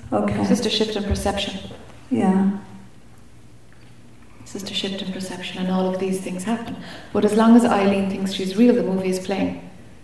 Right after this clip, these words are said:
Speaker 2: As long as there's an underlying baseline where you,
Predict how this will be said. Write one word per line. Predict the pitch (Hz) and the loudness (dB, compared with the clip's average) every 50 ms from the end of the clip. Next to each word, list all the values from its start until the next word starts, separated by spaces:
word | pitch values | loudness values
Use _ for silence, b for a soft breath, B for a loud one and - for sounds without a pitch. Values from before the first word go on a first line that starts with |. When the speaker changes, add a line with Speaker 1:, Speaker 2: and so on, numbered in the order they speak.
| - - - - - - - - - - - - - - - - - - - - - - - - - - - - - - - - - - - - - b b b b b b b b b b b b - - - - - - | -20 -20 -20 -20 -20 -20 -20 -20 -20 -20 -20 -20 -20 -20 -20 -20 -20 -20 -20 -20 -20 -20 -20 -20 -20 -20 -20 -20 -20 -20 -20 -20 -20 -20 -20 -20 -20 b b b b b b b b b b b b -20 -20 -20 -20 -20 -20
Speaker 2:
As | - - - | -12 -6 -4
long | 208 202 | -2 0
as | 196 196 | 2 2
there's | 190 190 190 | 2 2 2
an | 185 185 | 2 2
underlying | 196 190 196 196 196 190 196 190 | 4 4 4 4 2 2 0 0
baseline | 185 - 196 196 196 190 - - 185 185 180 - | 0 0 0 0 0 -2 -4 -6 -6 -6 -6 -4
where | 180 185 | -2 -2
you, | 185 | -2